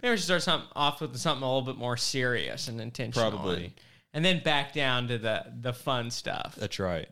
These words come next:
Speaker 2: Something with a little bit more thought.
Speaker 1: Exactly.
Speaker 2: Yeah,
Speaker 1: 'Cause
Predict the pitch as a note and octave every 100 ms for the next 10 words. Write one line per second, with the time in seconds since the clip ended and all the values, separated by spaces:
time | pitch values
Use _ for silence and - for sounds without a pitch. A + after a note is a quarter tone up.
0 | - - C#3 C3+ A#2+ A2 A2+ G#2+ G2 G2+
1 | - F#2+ F#2+ F#2+ F2+ C#3+ D#3 D#3+ B2 -
2 | G2+ G#2 F#2+